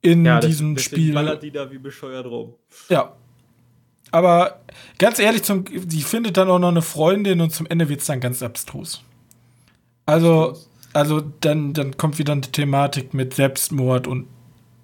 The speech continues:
Speaker 2: Oh mein
Speaker 1: die
Speaker 2: Gott.
Speaker 1: Lösungsansätze dafür sind alle sehr fragwürdig, die dann ausgeführt werden.
Speaker 2: Ei, ei, ei. Okay, das hört sich eigentlich so an, dass ich mir das noch mal angucken müsste, weil es so interessant
Speaker 1: Das
Speaker 2: wird.
Speaker 1: ist halt eher wie so ein Autounfall. Das ist halt theoretisch ein null acht fünfzehn Anime mit einer großen Marke dahinter und dann noch ein Autounfall-Prämisse am Ende.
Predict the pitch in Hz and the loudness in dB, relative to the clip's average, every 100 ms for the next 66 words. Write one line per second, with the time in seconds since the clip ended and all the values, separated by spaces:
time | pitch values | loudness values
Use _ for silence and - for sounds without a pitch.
0 | _ - 113 110 101 127 190 190 220 226 | _ 0 2 4 2 -2 -2 2 6 6
1 | 247 240 233 214 214 185 190 196 180 180 | 6 4 4 2 4 2 2 4 4 4
2 | 185 165 156 - 156 143 147 143 - 139 | 2 2 2 2 2 2 2 2 2 2
3 | 135 127 127 123 123 135 131 135 131 147 | 2 -2 0 0 -2 -2 -2 -4 -4 -6
4 | - 139 131 123 147 131 - _ _ _ | -4 -4 -2 -2 -4 -8 -16 _ _ _
5 | - 98 95 98 - 117 - 143 214 131 | -16 -14 -14 -16 -18 -10 -8 0 2 2
6 | 160 170 175 170 160 160 165 160 160 160 | 0 -2 -4 -4 -6 -6 -4 -4 -2 -2
7 | 156 156 160 147 147 113 156 156 143 135 | -4 -6 -4 -4 -4 -4 -6 -6 -6 -4
8 | 151 160 180 156 135 - 147 143 143 139 | -4 -4 -4 0 -2 -2 -6 -6 -6 -6
9 | - 143 151 180 220 233 214 208 233 202 | -2 -2 0 0 2 2 2 0 0 0
10 | 190 190 - 160 170 143 139 139 147 160 | -2 -2 0 0 0 -4 -6 -4 0 2
11 | 196 240 170 247 269 254 - 196 254 - | 4 2 2 -2 -2 -2 -2 0 0 -2
12 | 240 - 240 247 - 214 - 165 240 277 | -4 -6 -8 -6 -2 -2 0 0 0 -4
13 | 311 330 254 208 175 151 151 175 269 - | -6 -6 -4 0 0 -2 -4 0 0 0
14 | 185 175 214 254 247 220 202 220 220 208 | 2 4 4 2 0 0 0 0 0 2
15 | 175 170 180 180 175 170 165 185 185 170 | 2 2 2 0 -2 0 2 2 0 0
16 | 165 160 156 151 - 147 147 - 127 120 | -2 0 0 0 -2 -4 -4 -2 -4 -4
17 | 113 107 | -6 -8